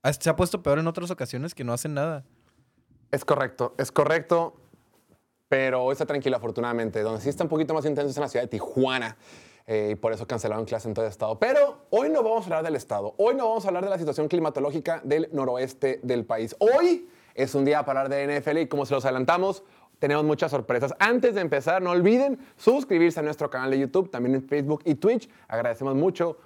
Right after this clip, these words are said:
Speaker 2: como siempre, su suscripción, su like, su comentario, su donación, sobre todo hoy. Hoy sus donaciones son muy importantes, muy especiales, porque van a retribuir de forma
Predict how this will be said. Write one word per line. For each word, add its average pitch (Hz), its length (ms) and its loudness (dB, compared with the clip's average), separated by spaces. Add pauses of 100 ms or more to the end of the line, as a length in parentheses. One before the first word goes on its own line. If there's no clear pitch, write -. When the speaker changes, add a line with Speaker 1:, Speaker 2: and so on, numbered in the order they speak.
Speaker 2:
como 117 160 -6
siempre, 135 600 0
su 208 120 2
suscripción, 147 600 0 (180)
su - 160 -2
like, 139 400 0
su - 160 -6
comentario, 139 680 0 (120)
su - 240 2
donación, 147 520 2
sobre 139 220 0
todo 180 220 2
hoy. 127 240 -2 (260)
Hoy 208 220 4
sus 202 120 -2
donaciones 165 400 0
son 156 220 2
muy 185 240 6
importantes, 160 840 0
muy 180 320 4
especiales, 160 460 -2
porque 185 580 -2 (360)
van 139 180 0
a 156 40 2
retribuir 139 540 2
de 143 120 0
forma 143 480 -4